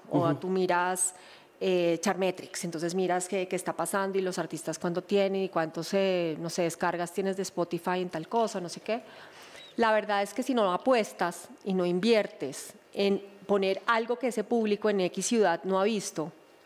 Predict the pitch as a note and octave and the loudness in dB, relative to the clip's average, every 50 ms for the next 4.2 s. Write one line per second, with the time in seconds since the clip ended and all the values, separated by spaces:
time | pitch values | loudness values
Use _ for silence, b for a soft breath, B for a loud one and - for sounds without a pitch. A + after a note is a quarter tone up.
0 | b b b - G3 F3+ - G3 F3+ E3+ E3 D#3 - F#3+ F3+ - A3 G#3+ - - | b b b -2 -2 -2 0 2 0 2 0 -2 -4 -8 -6 -4 -4 -4 -2 0
1 | G3+ E3+ E3 E3 E3+ - - G3+ G3+ G#3 G#3+ G#3+ G#3+ A3 A3+ A3+ A#3 A3 A#3+ B3+ | -2 -2 -2 -4 -6 -6 -4 -2 0 2 2 2 2 0 0 0 0 0 2 2
2 | A3 D3+ - - - - - - - - _ _ B B B B B B B B | 0 -2 -4 -18 -20 -20 -20 -20 -20 -20 _ _ B B B B B B B B
3 | B - G#3+ G#3 G#3+ G3+ F#3+ F#3+ F#3+ F3+ F3+ F3+ F3 E3+ E3 F#3+ F3 - A3 A3 | B -2 0 2 2 2 2 2 0 0 -2 0 -2 0 -2 -2 0 2 2 2
4 | G#3+ - - | 2 0 -4